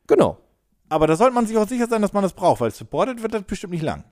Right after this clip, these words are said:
Speaker 1: Nee.
Speaker 2: Außer, außer natürlich, dass es so voller Ehrgeiz. Das muss man natürlich, ne?
Speaker 1: Das, das glaub ich nicht. Also wirklich die, die, die Kickstarter-Seite, die ist halt irgendwie, die fängt hier an und die hört da auf. Also die ist auch wirklich ganz kurz. Da ist nicht viel.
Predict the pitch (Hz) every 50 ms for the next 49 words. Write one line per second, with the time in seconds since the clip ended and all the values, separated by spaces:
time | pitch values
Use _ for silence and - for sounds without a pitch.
0 | - - 123 127 107 87 175 190 - 262 - 156 175 190 247 226 208 190 - 202
1 | - 196 175 - 160 - - 165 160 160 147 - 170 160 151 131 131 110 101 87
2 | - - - 104 - 135 151 165 170 151 135 123 143 139 131 - - 139 185 247
3 | 285 226 104 98 107 143 151 156 135 127 113 107 95 101 95 98 117 135 143 156
4 | 143 170 147 147 139 - 160 160 147 147 147 151 147 143 135 143 135 - 185 180
5 | - - 147 143 151 151 135 139 143 139 147 131 131 131 - - 127 127 123 120
6 | 123 - 127 - - 123 117 - - 143 131 - 185 196 208 - 139 131 123 131
7 | 123 131 120 - 104 92 - - 80 - - - 120 123 127 139 135 156 170 165
8 | - - 135 120 123 131 131 127 135 123 - - 98 90 - - _ - - -
9 | _ - - - 110 110 110 110 - 107 104 - - 101 92 82 - - - -
10 | 76 80 -